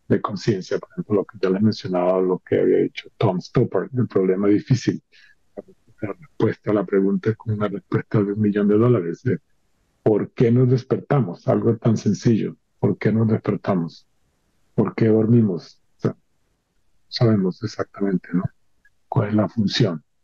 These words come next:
Eh, pero, eh, la idea es a-, asignar un grupo que trabaje en eso, otro grupo que puede trabajar también en la variabilidad de la evaluación del paciente, otro en el,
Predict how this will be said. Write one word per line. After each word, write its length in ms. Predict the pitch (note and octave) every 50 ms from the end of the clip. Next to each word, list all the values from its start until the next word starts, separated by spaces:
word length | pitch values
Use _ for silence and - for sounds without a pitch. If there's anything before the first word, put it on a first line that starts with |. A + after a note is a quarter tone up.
| _ _ _ _ _ -
Eh, 520 | A#2 A2+ A2 G#2+ G#2+ G#2 G2+ G2 G2 - - -
pero, 580 | C#3 C3+ C3 C3 C#3+ D3 C#3+ C#3 C3 - _ _ _
eh, 380 | C#3 C3+ B2 A#2+ A#2 A#2 A2 G#2 A2+ A2+
la 160 | A#2 A2+ A2
idea 280 | A2 A2 A2+ A2+ A#2 A#2
es 160 | - - -
a-, 160 | A#2+ G#2+ - - -
asignar 520 | B2 A#2 - - A#2+ G#2 A2 A2 A2 A2+
un 100 | A#2+ B2+
grupo 320 | C3 B2+ C3 B2 - C3 B2
que 100 | - C#3
trabaje 340 | - A2+ G#2 G#2 G#2 A2 A#2+
en 100 | A#2+ G2
eso, 260 | F#2 - - F#3 F#3 - _ - - _ _
otro 300 | - B2+ A#2+ - D3+ C#3+
grupo 320 | C3+ C3 C3 B2+ C3 D3+ B2+
que 100 | - A#2+
puede 300 | - - B2 A2 A2 G#2+
trabajar 400 | - B2+ A#2 G#2+ F#2+ F#2+ F#2+ -
también 320 | - A#2+ A2+ A2 A2+ A#2
en 100 | A#2 A2+
la 80 | A2 A2
variabilidad 720 | A2 G#2+ G#2 G#2+ G2 G2 F#2 F#2+ F#2 F#2+ F#2+ F#2+ G#2+ A#2 - _ _ _ _ _ _ _ _ _ _
de 160 | A2+ A#2+ A#2
la 100 | A2+ G#2+
evaluación 480 | G#2+ G#2 G#2 G2 F#2+ - - - G2 F#2+
del 140 | G2+ G2+
paciente, 640 | - A2+ A#2+ - A#2 - G2+ F#3+ - E3 D#3 C#3 - _ _ _
otro 340 | - C3 A2 - - - A#2
en 100 | A2 G#2
el, 140 | G#2 F#2+